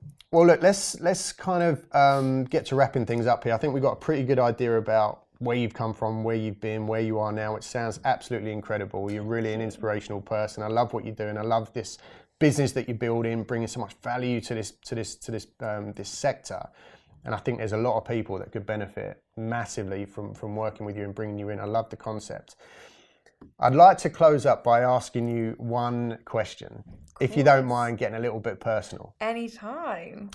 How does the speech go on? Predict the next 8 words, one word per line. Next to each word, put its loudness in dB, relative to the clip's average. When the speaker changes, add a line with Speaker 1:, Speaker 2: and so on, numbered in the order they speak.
Speaker 1:
Okay. -2
We 2
are 6
quite 2
passionate -4
about 0
mental -2
health, -2